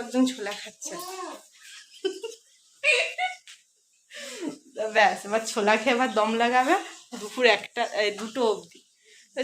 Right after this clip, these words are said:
চলো, আর বকর বকর করি না, মাছটার দিকে দেখি কী অবস্থা। আর এখানে আমার মাছ ভাজাগুলো হয়ে গেছে, আর এখানে বসিয়ে দিলাম এবার চাল কুমড়ো। তো চাল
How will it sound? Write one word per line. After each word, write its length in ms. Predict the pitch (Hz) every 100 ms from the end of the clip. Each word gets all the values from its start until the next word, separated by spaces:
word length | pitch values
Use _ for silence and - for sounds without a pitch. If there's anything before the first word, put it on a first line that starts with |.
| 269
চলো, 200 | 247 220 -
আর 60 | 208
বকর 200 | 208 220 220
বকর 180 | 233 254
করি 140 | 254 247
না, 60 | 285 294
মাছটার 340 | 226 - 233 220
দিকে 160 | 226 233 233 - 208
দেখি 220 | 196 - 277
কী 80 | - 214
অবস্থা। 360 | 202 208 - 262 277 - - 226 - - - - - _ _ _ _ _ _ - -
আর 220 | - 269 269
এখানে 180 | 254 254 247
আমার 140 | 247 247
মাছ 120 | 240 247
ভাজাগুলো 340 | 247 247 254 277
হয়ে 140 | 294 320
গেছে, 220 | 339 359 392 381 233
আর 80 | 214
এখানে 220 | 214 240 233
বসিয়ে 260 | 214 226 240 226
দিলাম 200 | 226 220 220
এবার 140 | 220 220
চাল 140 | 202 214
কুমড়ো। 300 | 226 247 262 339 339 - _ - -
তো 60 | 220
চাল 140 | 208